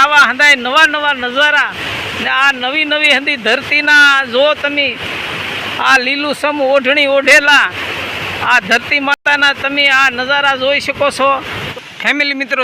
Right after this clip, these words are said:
જય શ્રી રામ. અત્યારે આપણે આવી ગયા છીએ આ ધારેશ્વર મહાદેવ,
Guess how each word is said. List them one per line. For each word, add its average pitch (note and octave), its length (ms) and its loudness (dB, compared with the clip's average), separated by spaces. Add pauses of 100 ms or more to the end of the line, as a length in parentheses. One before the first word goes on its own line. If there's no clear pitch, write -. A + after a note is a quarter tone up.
જય A3+ 220 -2
શ્રી A3+ 160 -4
રામ. G#3 220 -4
અત્યારે G#3+ 360 -2
આપણે G3+ 380 -2
આવી G3 240 -4
ગયા G3+ 240 -4
છીએ G3 200 -2 (140)
આ E3 160 -2 (160)
ધારેશ્વર G#3 640 -4 (100)
મહાદેવ, F3 520 -4